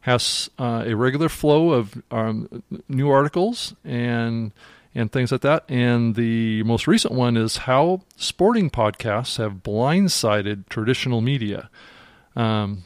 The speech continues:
it's an interesting, uh, headline on that one. I don't know if it's, uh, totally blindsided. I think a lot of traditional media have kind of supported podcasting, but, uh, um,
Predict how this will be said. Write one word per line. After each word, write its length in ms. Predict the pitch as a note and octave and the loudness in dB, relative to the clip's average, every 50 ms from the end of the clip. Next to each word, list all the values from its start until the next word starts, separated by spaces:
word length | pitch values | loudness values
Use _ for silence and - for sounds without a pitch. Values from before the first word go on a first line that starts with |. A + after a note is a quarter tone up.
| _ _ _ | _ _ _
it's 100 | _ - G#3 | _ 0 0
an 40 | |
interesting, 640 | G3 F3 - D#3 C3 - C#3 A#2+ A2 G#2+ G2 F2 - - _ _ _ _ | 0 0 0 -2 -2 -2 -2 -2 0 -2 -4 -6 -10 -18 _ _ _ _
uh, 260 | - A#2 G#2+ G#2 G2+ G2+ - - | -8 -6 -4 -4 -6 -8 -10 -4
headline 500 | - C#3 C#3+ A#2 A#2+ A#2+ A2+ A2+ A2+ A2+ | 0 0 2 2 2 2 2 2 2 0
on 140 | A2 G#2+ | 0 0
that 220 | G#2 G#2+ A2+ - - | 0 -2 -2 -2 -2
one. 260 | C#3 D3+ G3+ G3+ F#3+ | -2 -2 -2 -2 -4
I 120 | - A#2 A#2 | -4 -4 -4
don't 80 | A#2+ | -2
know 140 | A#2+ A#2 A2+ | 0 0 0
if 120 | G#2 - - | -2 -2 -4
it's, 340 | A2 G#2 - - - - - _ _ | -6 -4 -6 -10 -16 -16 -18 _ _
uh, 200 | - A#2 G#2+ G#2 - - _ _ _ - | -8 -8 -8 -8 -10 -14 _ _ _ -6
totally 300 | - C#3 C3+ A#2 A2 G#2+ | -2 -2 0 0 -2 -4
blindsided. 500 | G2 - A2+ A#2+ - - - A#2+ A2+ A2 | -2 -2 0 0 0 0 0 2 2 2
I 40 | A2 | 0
think 180 | - B2 A2 | -2 -2 -2
a 40 | A#2 | 0
lot 160 | A2 A2 G#2+ | 0 2 0
of 60 | G#2 | 0
traditional 400 | - - G#2+ F#2+ - - A2+ G2+ | -2 -4 -4 -4 -4 -4 -4 -2
media 280 | G#2 G#2+ G#2+ G#2 G2+ G2+ | -2 0 0 0 -2 -2
have 120 | G2+ - | -4 -6
kind 220 | - - A#2 G#2 G2+ | -8 -8 -6 -6 -6
of 60 | G2 | -6
supported 440 | - G#2 - - - A2+ A#2 A#2 - | -8 -10 -8 -6 -4 -2 -2 -2 -4
podcasting, 600 | - G#2+ F#2+ F2+ - G2+ - - - - G#2+ G2+ G2+ | -6 -8 -10 -8 -8 -10 -10 -10 -10 -12 -12 -10 -8
but, 260 | A2 G2 F2+ - - | -8 -10 -10 -8 -8
uh, 200 | G#2+ G2+ F#2+ F#2 F#2+ _ - - - - - - - - _ _ _ | -6 -6 -6 -8 -10 _ -20 -20 -20 -20 -20 -20 -20 -20 _ _ _
um, 320 | - G2+ F#2 F#2 G2 - | -12 -10 -10 -10 -10 -12